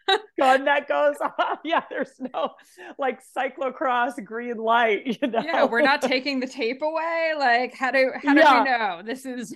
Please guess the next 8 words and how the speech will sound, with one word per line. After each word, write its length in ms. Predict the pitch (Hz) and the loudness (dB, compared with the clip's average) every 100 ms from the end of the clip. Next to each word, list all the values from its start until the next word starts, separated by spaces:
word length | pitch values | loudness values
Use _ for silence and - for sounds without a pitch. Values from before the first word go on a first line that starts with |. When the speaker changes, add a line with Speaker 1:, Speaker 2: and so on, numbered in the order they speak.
| - | 4
Speaker 1:
<laughs> 60 | |
Yes, 800 | 415 415 403 - - 311 - - | 4 6 2 2 0 0 -2 -12
Speaker 2:
this 120 | 277 277 | -8 -6
is 140 | 277 | -4
impossible. 640 | - - - - 165 - - | -2 2 2 0 -2 -4 -2
Speaker 1:
exactly. 160 | 440 - _ _ _ _ _ _ 571 640 320 | -4 -6 _ _ _ _ _ _ -12 -12 -4
Exactly. 880 | 302 247 240 160 - 453 - 269 - | -4 0 -2 -2 -6 -4 -4 -4 -2
<laughs> 760 | 330 - 294 - - - - | -4 0 -4 -2 -10 -10 -12